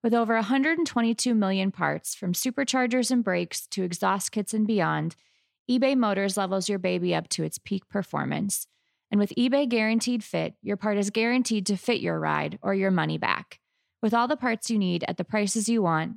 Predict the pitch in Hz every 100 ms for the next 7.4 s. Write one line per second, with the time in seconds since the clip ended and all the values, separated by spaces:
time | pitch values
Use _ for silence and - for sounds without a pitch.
0 | - 220 - 240 226 247 202 190 185 180
1 | 175 160 165 - - - 214 - - _
2 | _ _ - 269 247 311 247 220 220 214
3 | 226 208 165 170 - - 190 190 180 170
4 | 170 175 156 147 - 92 92 185 _ _
5 | _ - 202 226 240 254 190 190 202 185
6 | 165 160 160 - - - 170 156 165 160
7 | - - 196